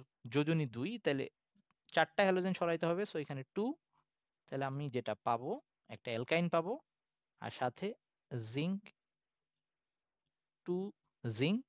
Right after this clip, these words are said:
হ্যালাইড। ক্লোরিন নিলে জিঙ্ক ক্লোরাইড পাবো, ব্রোমিন নিলে জিঙ্ক ব্রোমাইড পাবো। এ আমাদের অ্যালকাইন প্রস্তুতি হয়ে গেল। সে অ্যালকিন যেভাবে করছিলাম, দুইটা বিক্রিয়া সেম, খালি ডাবল। ওকে,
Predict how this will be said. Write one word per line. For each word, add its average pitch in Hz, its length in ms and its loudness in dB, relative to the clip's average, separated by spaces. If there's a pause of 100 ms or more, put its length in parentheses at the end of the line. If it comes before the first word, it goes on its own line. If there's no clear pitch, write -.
(220)
হ্যালাইড। 110 520 0 (500)
ক্লোরিন 156 360 4
নিলে 190 320 4
জিঙ্ক 143 220 0
ক্লোরাইড 170 420 4
পাবো, 202 260 -2 (440)
ব্রোমিন 135 320 2
নিলে 135 220 4
জিঙ্ক 120 240 0
ব্রোমাইড 95 360 -4
পাবো। - 220 -12 (680)
এ 147 60 2
আমাদের 147 340 4 (480)
অ্যালকাইন 151 380 6
প্রস্তুতি 120 400 -6
হয়ে 110 160 0
গেল। 92 160 -6 (380)
সে - 240 -12
অ্যালকিন 160 460 2
যেভাবে 170 340 4
করছিলাম, 170 600 -4
দুইটা 123 260 0
বিক্রিয়া 139 240 0
সেম, 190 220 4 (580)
খালি 151 200 -4
ডাবল। 113 320 2 (720)
ওকে, 240 280 -4